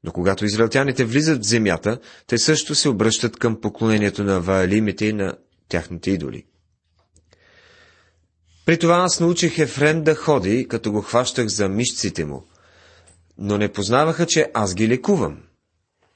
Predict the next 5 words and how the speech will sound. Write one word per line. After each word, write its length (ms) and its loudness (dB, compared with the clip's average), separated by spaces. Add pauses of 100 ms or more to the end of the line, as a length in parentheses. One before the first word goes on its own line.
(360)
Глава 300 0
единайста, 540 -4
стих 280 -8
трети. 440 -8 (1600)
Бог 400 -2